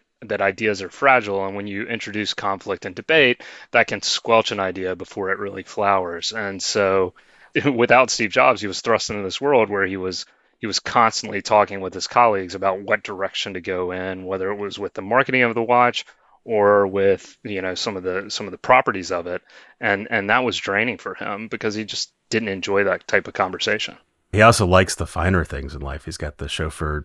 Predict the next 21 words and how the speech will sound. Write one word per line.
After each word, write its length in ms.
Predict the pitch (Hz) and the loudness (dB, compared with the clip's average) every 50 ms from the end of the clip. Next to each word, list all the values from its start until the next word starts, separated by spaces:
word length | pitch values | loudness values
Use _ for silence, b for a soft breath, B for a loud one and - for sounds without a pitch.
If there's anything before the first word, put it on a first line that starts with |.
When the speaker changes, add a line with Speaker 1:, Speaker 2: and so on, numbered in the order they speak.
| _ - | _ -12
Speaker 2:
custom 460 | - - 80 - - - 78 76 73 | -8 -8 -6 -6 -4 -6 -4 -4 -2
Maybach. 540 | 78 80 82 73 80 78 80 80 80 - - | -2 -2 0 0 2 2 2 2 0 -2 -4
He's 140 | 80 69 - | -6 -6 -4
got, 320 | - 78 76 76 - - | -2 -2 -2 -2 -4 -4
he 60 | - | -6
bought 400 | 87 80 - 85 87 90 - - | -2 4 6 8 8 8 6 2
Steve 380 | - - - - 98 90 82 78 | -4 -6 -4 -2 -2 -2 -2 -2
Jobs's 600 | - 87 82 78 82 80 78 82 82 78 76 - | 0 2 2 4 2 2 0 -4 -6 -6 -6 -8
Gulfstream 560 | - - 78 85 - - - 87 82 82 76 | -6 -6 -6 -6 -6 -4 -2 -2 -2 -2 -2
five. 280 | - - 85 85 85 82 | -2 2 4 4 4 4
You 60 | 85 | 4
got 140 | 82 90 87 | 2 2 2
a 40 | 85 | 2
great 240 | - - 98 98 87 | 2 2 2 4 4
anecdote 540 | 87 90 92 92 82 - 98 98 98 - | 4 4 4 4 2 2 0 0 0 0
there 220 | - 98 92 92 92 | 0 0 2 4 2
about, 360 | 87 78 90 85 82 82 - _ _ _ _ _ _ _ _ _ _ - | 2 2 2 2 2 0 -2 _ _ _ _ _ _ _ _ _ _ -12
it's 180 | - 98 - | -10 -8 -2
his 280 | - 131 139 127 120 - | 2 4 4 4 2 -2
G 260 | - - 120 120 120 | -4 0 2 4 4
five 720 | 107 - - 104 92 90 85 80 80 82 82 85 - - | 4 6 6 8 8 8 6 4 2 0 -2 -4 -8 -16